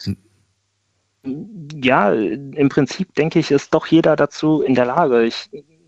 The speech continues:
Speaker 2: es ist, es muss halt irgendwo angesprochen werden und dann ist halt, sind wieder die, die vielleicht etwas in sich hineinfressen und eben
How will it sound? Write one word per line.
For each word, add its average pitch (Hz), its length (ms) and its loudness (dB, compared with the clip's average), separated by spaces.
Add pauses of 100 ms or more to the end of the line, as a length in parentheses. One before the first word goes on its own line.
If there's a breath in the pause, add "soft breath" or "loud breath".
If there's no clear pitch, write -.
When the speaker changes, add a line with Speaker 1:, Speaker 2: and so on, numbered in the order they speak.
(280)
Speaker 2:
es - 180 -14
ist, - 240 -10
es 131 260 -8
muss 139 240 -2
halt 131 220 0
irgendwo 123 480 -2
angesprochen 120 640 -4
werden 107 200 0
und 107 80 -2
dann 113 140 0
ist 113 140 -8
halt, 117 220 -2
sind 120 240 -4
wieder 120 180 2
die, 123 180 -4
die 127 160 -2
vielleicht 113 360 -4
etwas 120 280 -8
in 123 80 -2
sich 120 140 -6
hineinfressen 127 560 -2
und 123 100 -8
eben 117 240 -2